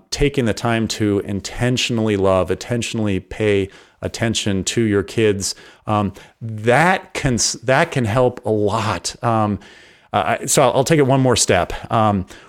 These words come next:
one of the things that was really helpful and painful is to then,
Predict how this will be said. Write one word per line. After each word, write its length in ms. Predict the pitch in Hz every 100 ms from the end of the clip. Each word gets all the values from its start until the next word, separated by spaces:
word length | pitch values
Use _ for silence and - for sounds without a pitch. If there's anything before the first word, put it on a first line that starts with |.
| _
one 180 | 135 160
of 80 | 165
the 40 |
things 200 | 151 135
that 80 | 131
was 220 | 117 107
really 320 | 107 123 117 98
helpful 560 | 120 117 - 117 104
and 260 | - 120 117
painful 720 | - 123 123 110 107 87 87 - - -
is 200 | 127 110
to 180 | - 123
then, 540 | 104 117 127 135 139